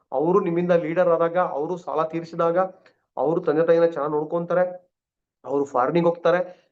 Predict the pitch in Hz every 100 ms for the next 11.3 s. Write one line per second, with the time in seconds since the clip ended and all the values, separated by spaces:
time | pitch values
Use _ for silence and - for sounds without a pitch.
0 | _ _ 120 151 143 160 156 147 170 175
1 | 175 170 175 170 135 156 175 175 180 180
2 | 170 160 190 190 180 180 170 165 170 170
3 | 151 151 151 147 - - 220 226 175 202
4 | 208 185 175 175 180 156 147 - 185 147
5 | 151 147 185 185 180 175 175 175 180 -
6 | - - 139 175 196 196 - _ _ -
7 | 165 165 175 175 175 175 160 147 - -
8 | 156 - - 170 170 175 175 170 170 170
9 | 170 170 - 147 165 175 175 170 160 165
10 | 165 165 175 175 - _ _ - 135 190
11 | 214 202 -